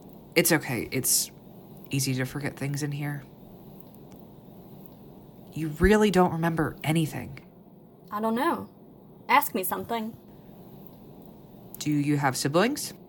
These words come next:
Speaker 2: I think so. But you know how it is.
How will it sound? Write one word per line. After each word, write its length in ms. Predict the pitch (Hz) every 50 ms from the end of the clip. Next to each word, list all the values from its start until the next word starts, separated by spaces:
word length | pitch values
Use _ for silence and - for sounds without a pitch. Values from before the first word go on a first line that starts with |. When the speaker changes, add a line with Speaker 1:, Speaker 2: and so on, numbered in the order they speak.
| - - -
Speaker 2:
I 60 | 233
think 220 | - - 453 494
so. 300 | - - - 156 202 247 - - - - - - - - - - - - - - - - -
But 460 | - 247 247 240 - 220 - - -
you 80 | 254 254
know 140 | 247 240 233
how 200 | 226 220 196 196
it 100 | 190 180
is. 420 | 185 180 185 185 180 - - -